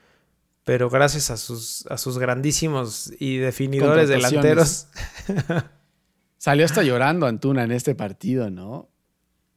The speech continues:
Speaker 1: Sí, es cierto, güey. Pidiendo,
Speaker 2: Salió
Speaker 1: fue cuando
Speaker 2: llorando.
Speaker 1: pidió perdón al
Speaker 2: Pedía, pedía perdón, pedía
Speaker 1: a la
Speaker 2: perdón al
Speaker 1: afición.
Speaker 2: estadio, güey. Sí. Ahora ya no, con, con, sin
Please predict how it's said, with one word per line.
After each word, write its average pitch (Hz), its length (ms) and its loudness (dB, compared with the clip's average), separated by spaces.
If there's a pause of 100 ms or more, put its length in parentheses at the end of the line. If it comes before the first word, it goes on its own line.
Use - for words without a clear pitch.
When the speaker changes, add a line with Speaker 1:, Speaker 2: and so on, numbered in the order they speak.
(380)
Speaker 1:
Sí, - 180 -6
es 123 80 -2
cierto, 135 640 0
güey. 104 500 -12 (160)
Pidiendo, 156 440 2
Speaker 2:
Salió 135 160 -8
Speaker 1:
fue 180 160 2
cuando 220 160 4
Speaker 2:
llorando. 135 300 -2
Speaker 1:
pidió 156 180 2
perdón 156 420 2
al 143 80 -2
Speaker 2:
Pedía, 131 460 -2
pedía 131 400 -2
perdón, 123 500 -2
pedía 120 300 -2
Speaker 1:
a - 40 0
la 131 100 4
Speaker 2:
perdón 120 160 0
al 120 100 -2
Speaker 1:
afición. 127 260 -4
Speaker 2:
estadio, 117 440 -4
güey. 78 100 -20 (180)
Sí. 107 260 -12 (200)
Ahora 156 200 0
ya 175 140 0
no, 175 180 -4
con, 131 220 -6
con, 139 300 -4 (180)
sin 135 280 -4